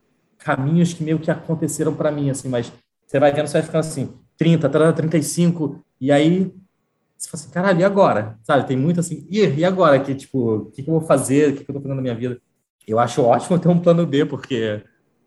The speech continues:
é, é muito doido você ter essa certeza. Eu conheço muita gente que tem essa certezona, sabe? De, "Vou viver da arte, vou." Mas são jovens de vinte e poucos anos, assim. Acho difícil você ter uma certezona de viver da arte com quarenta e pouco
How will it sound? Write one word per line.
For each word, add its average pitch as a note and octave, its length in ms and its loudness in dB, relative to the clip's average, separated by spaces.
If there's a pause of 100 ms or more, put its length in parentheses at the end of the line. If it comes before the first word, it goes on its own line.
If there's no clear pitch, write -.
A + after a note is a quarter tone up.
(120)
é, F2+ 560 0
é G#2 60 -6
muito A#2 220 -4
doido D3 180 2
você C3+ 100 -6
ter C3 80 0
essa A#2+ 180 0
certeza. A2 340 -6
Eu A#2 40 -2
conheço C#3 200 -2
muita E3 180 2
gente F3+ 140 2
que - 40 -8
tem G3+ 140 0
essa G3 160 -2
certezona, G#3 960 0
sabe? C3+ 260 -4
De, A2 180 -14 (140)
"Vou A#2+ 520 2 (560)
viver G#3+ 360 -2
da D3 120 2
arte, A#2+ 380 -4
vou." B2+ 640 0 (400)
Mas A#2+ 240 -2
são F3 200 -2 (120)
jovens B2+ 500 2
de C#3+ 80 -6
vinte C#3 220 -4
e - 40 -12
poucos D#3+ 300 -6
anos, B2 240 -4
assim. G2+ 180 -10
Acho G2 200 -12
difícil D3 340 -2
você A#2 160 -8
ter - 60 -2
uma A#2 100 0
certezona G#2+ 580 -4
de F#2+ 80 -6
viver G2 160 -8
da F#2+ 100 -4
arte - 160 -12
com - 60 -20
quarenta F#2+ 320 -4
e F#2 40 -8
pouco E2+ 240 -16